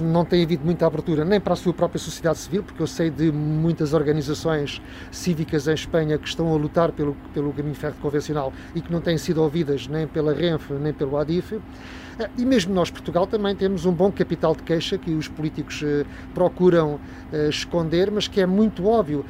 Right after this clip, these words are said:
A verdade é que, objetivamente, é Espanha que não quer relações internacionais com Portugal. É Espanha que não quer retomar o uso do trem expresso. E temos também o exemplo da, da ligação da fronteira, eh, a Vilar Formoso,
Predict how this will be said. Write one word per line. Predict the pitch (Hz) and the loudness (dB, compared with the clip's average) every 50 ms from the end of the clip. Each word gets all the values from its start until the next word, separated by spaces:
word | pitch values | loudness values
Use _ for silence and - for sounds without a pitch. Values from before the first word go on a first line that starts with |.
| - - - | -10 -4 0
A | 180 185 | 2 2
verdade | 165 156 180 180 165 175 175 185 170 180 | 4 4 2 2 4 4 4 4 4 2
é | 175 | 0
que, | - - 175 165 - - | 0 -2 -2 -2 0 2
objetivamente, | 214 214 214 185 160 - 175 175 160 - 165 147 139 143 135 147 151 156 165 165 - 175 - - | 4 4 4 4 2 2 2 2 2 0 -2 -2 0 0 0 0 -2 -2 -2 -4 -6 -8 -4 0
é | 160 151 151 147 - - | 0 0 0 0 -4 -8
Espanha | - - - - - 185 175 170 175 170 | -10 -10 -2 2 4 4 4 4 2 -2
que | - 160 | -2 -2
não | 165 156 143 | -2 -2 -2
quer | - 160 156 151 151 156 147 - - - - | 0 2 2 2 2 0 -4 -8 -12 -14 -10
relações | - 143 147 160 156 - - 170 165 156 143 | -6 -2 0 0 0 0 0 0 0 0 -2
internacionais | 156 151 147 143 151 131 156 151 156 156 - | -4 -4 -4 -4 -4 -4 -2 0 0 0 -2
com | - - 156 | -2 -4 -6
Portugal. | 147 - - - 143 170 165 151 127 123 - - - - - | -6 -6 -8 -2 2 2 4 4 2 0 -6 -12 -10 -6 -4
É | 160 | -4
Espanha | 151 - - 180 170 165 170 | -4 -2 0 0 2 2 0
que | 160 - | -2 -2
não | 156 156 | -4 -4
quer | 147 - 165 156 | -2 0 0 0
retomar | 147 - 143 127 131 143 151 147 139 | 0 -2 -6 -6 -4 0 0 0 0
o | 151 | 0
uso | 151 135 139 143 | -2 -4 -6 -6
do | |
trem | 127 220 185 156 | -6 -4 -4 -4
expresso. | 139 - - 180 180 151 131 - - - - - - - | -4 -2 2 2 4 2 2 -2 -8 -14 -14 -16 -14 -10
E | - 233 226 | -8 -8 0
temos | - 233 226 214 - | 2 4 4 4 2
também | - 233 226 220 226 226 | 2 2 2 4 4 4
o | 220 220 233 | 4 4 4
exemplo | 233 202 185 226 220 165 135 143 143 156 156 | 4 4 6 6 6 6 4 2 -2 -2 -2
da, | 139 127 170 170 156 156 160 | 2 4 4 6 6 6 4
da | 143 139 170 | 2 2 0
ligação | 165 165 160 151 175 170 - 185 165 147 | 2 2 2 2 2 2 2 2 2 4
da | 143 160 | 4 2
fronteira, | 151 - 160 160 147 - 170 160 151 143 147 139 139 135 147 | 2 2 2 2 4 4 6 6 6 6 4 2 2 -2 -4
eh, | 156 147 147 139 139 139 139 139 139 131 - - - - - - - 190 | -4 -2 0 0 0 0 -2 -2 -4 -6 -8 -12 -14 -14 -4 2 4 4
a | |
Vilar | 170 143 165 147 151 160 | 6 6 4 4 4 4
Formoso, | - - 151 143 135 131 127 123 117 123 143 | 2 0 -2 -2 0 -2 -2 -4 -4 -6 -8